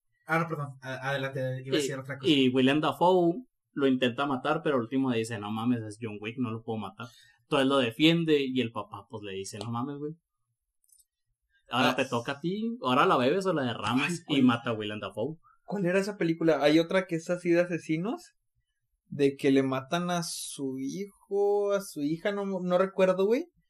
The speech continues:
Speaker 3: de que el vato va directamente, güey, con su dealer de las armas, que era el papá del vato que quieren matar, güey.
Speaker 1: Ah, cabrón.
Speaker 3: Y luego después le, le apunta con un arma, güey, y luego le dice, "¿Sabes qué, güey?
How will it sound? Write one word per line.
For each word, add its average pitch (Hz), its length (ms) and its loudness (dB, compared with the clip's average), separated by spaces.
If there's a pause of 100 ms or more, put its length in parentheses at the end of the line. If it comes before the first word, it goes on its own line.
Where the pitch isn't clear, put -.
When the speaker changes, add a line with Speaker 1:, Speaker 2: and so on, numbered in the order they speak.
(300)
Speaker 3:
de 147 220 6
que 160 80 8
el 151 60 6
vato 147 380 6
va 165 220 8
directamente, 170 680 2
güey, 160 180 6
con 160 140 2
su 139 140 2
dealer 139 320 6
de 151 100 6
las 139 180 4
armas, 160 560 4 (460)
que 151 140 12
era 151 140 10
el 160 120 8
papá 147 380 8
del 147 160 2
vato 147 240 4
que 135 80 0
quieren 135 240 2
matar, 139 320 4
güey. 143 160 -2 (240)
Speaker 1:
Ah, 113 120 -20
cabrón. 123 280 -14
Speaker 3:
Y 160 80 8
luego 147 180 12
después 160 380 12
le, 156 1000 12
le 131 120 8
apunta 160 280 2
con 208 120 2
un 175 100 2
arma, 180 300 4
güey, 180 200 4 (140)
y 147 100 -8
luego 139 160 4
le 151 80 8
dice, 131 640 4
"¿Sabes 143 300 -2
qué, 196 140 6
güey? 233 200 8